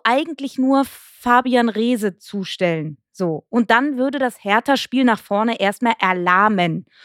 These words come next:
Und diese Gefahr sehe ich so ein bisschen. Die Kieler sind da, glaub ich, schlau genug, um das auch zu erkennen. Sie kennen ja auch Rehse bestens, ja.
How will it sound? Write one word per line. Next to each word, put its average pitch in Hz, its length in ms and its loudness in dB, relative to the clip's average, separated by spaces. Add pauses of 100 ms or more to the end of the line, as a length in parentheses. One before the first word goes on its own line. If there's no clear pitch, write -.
(220)
Und 233 180 2
diese 285 240 -2
Gefahr 247 560 2 (300)
sehe 214 300 2
ich - 220 -4
so 180 140 -4
ein 170 180 -2
bisschen. 226 440 -2 (400)
Die 220 100 -6
Kieler 262 360 0
sind 247 180 0
da, 233 80 0
glaub 226 260 0
ich, 226 180 -4
schlau 247 300 4
genug, 269 400 -2
um 240 140 -6
das 220 200 -2
auch - 200 -4
zu - 180 -8
erkennen. 196 420 -2
Sie 190 140 -2
kennen 262 300 4
ja 170 160 2
auch 175 240 0
Rehse 202 320 2
bestens, 254 760 0
ja. 208 260 0